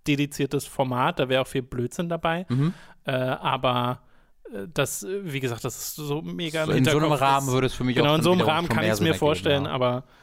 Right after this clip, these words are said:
Speaker 1: äh, ja. Ich hoffe, das beantwortet deine Frage, Dark Oni. Ach ja, hat die nächste Frage. In der Lockdown-Phase habe ich sehr viel Hitman gespielt. Ich wollte mal fragen, was eure Lieblingslevel beziehungsweise
Speaker 2: <laughs>
Speaker 1: Lieblingslocations sind.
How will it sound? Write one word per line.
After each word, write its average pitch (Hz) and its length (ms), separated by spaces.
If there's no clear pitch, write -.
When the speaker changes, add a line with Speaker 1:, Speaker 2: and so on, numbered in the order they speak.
Speaker 1:
äh, 180 360
ja. 170 140
Ich - 200
hoffe, 180 160
das 160 120
beantwortet 147 420
deine 156 200
Frage, 180 460
Dark 143 540
Oni. 160 420
Ach 208 180
ja, 185 460
hat - 160
die 131 60
nächste 127 280
Frage. 165 360
In 226 160
der 214 100
Lockdown-Phase 151 680
habe 160 100
ich - 80
sehr 143 160
viel 196 140
Hitman 208 420
gespielt. - 440
Ich 247 220
wollte 220 180
mal 185 120
fragen, 156 420
was 143 200
eure 139 280
Lieblingslevel 165 880
beziehungsweise 139 520
Speaker 2:
<laughs> 131 60
Speaker 1:
Lieblingslocations 160 1040
sind. - 280